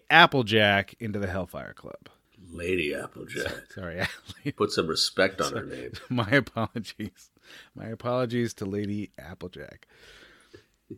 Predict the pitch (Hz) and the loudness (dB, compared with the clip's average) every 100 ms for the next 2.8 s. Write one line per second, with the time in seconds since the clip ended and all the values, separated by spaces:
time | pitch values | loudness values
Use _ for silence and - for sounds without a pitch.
0 | - - - - 117 220 359 339 277 247 | -16 -14 -12 -4 6 8 8 8 6 6
1 | 196 185 196 160 - - - 117 104 98 | 6 8 8 6 4 -4 -2 0 0 0
2 | 95 87 - 95 92 90 80 | -4 -6 -4 -4 -2 -4 -6